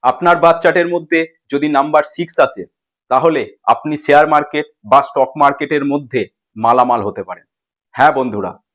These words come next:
এই সিক্স নাম্বার রুল করে শুক্র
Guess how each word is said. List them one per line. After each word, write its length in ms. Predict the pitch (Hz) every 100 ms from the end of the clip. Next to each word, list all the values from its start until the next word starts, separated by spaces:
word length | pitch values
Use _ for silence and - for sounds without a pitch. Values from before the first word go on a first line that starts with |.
| _
এই 120 | 123
সিক্স 360 | - - 190 190
নাম্বার 360 | 165 165 147 - - _ _ _ _
রুল 300 | 107 151 208
করে 280 | 180 151 110 - _ _ _ -
শুক্র 520 | 160 156 - 185 185